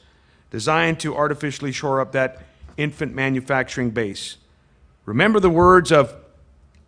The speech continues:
of the greatest Canadian in my view, and not the one that was voted recently on C B C,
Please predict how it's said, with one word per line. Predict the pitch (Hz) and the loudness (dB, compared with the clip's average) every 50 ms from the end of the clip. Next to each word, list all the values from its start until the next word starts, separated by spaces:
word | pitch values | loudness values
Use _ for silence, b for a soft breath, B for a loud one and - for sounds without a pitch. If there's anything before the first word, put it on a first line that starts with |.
| _ - | _ -2
of | - 123 120 107 - - 135 127 | 0 0 0 0 -6 -14 -8 -8
the | 127 | -4
greatest | 101 147 165 165 147 127 - - | -2 0 0 0 0 -4 -6 -6
Canadian | - 156 151 147 143 131 123 120 117 | -8 -6 -4 -4 -2 -2 -4 -4 -4
in | 117 113 | -4 -4
my | 117 127 127 123 117 | -2 -2 -2 -2 -4
view, | 95 101 87 87 | -4 -8 -10 -8
and | 95 101 | -6 -4
not | 117 123 120 - | -4 -4 -4 -4
the | 131 | -6
one | 120 123 120 120 | -6 -4 -4 -4
that | 107 - | -4 -6
was | 113 107 | -10 -12
voted | 101 104 117 117 110 110 98 | -8 -6 -6 -4 -4 -6 -6
recently | 110 110 110 - - 95 101 107 | -6 -6 -6 -8 -10 -10 -10 -8
on | 104 104 98 | -8 -8 -8
C | - - 113 | -8 -10 -8
B | 104 107 | -8 -8
C, | 98 - 101 95 87 80 | -10 -10 -12 -12 -14 -16